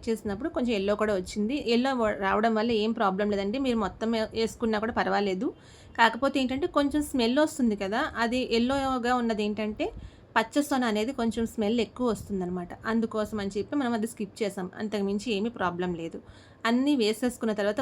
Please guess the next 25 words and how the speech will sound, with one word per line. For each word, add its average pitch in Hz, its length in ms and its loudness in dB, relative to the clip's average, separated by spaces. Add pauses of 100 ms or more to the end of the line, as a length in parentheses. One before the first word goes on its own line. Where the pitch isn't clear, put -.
(100)
వాటర్ 220 380 4
మాత్రం 214 340 0
వేయకండి, 185 460 -2 (260)
ఎందుకంటే 254 400 -2
మనం 240 180 0
already 202 300 -2
పెరుగు 214 300 0
వేసాము, 247 360 -2 (160)
లెమన్ 214 340 0
వేసాము, 247 380 -2 (260)
ఎగ్ 208 220 0
కూడా 226 200 -2
వేసాము. 185 360 -8 (540)
ఇవన్నీ 240 380 2
ఉండడం 233 320 2
వల్లనే 208 340 0
మనకి 220 280 -4
అది 254 80 -6 (100)
పేస్ట్ 220 280 0
లాగా 233 200 0
అయిపోతుంది. 208 560 -2 (480)
మళ్ళీ 240 260 2
వాటర్ 254 280 2
వేసామంటే 240 500 0
జారిపోతుంది, 226 580 0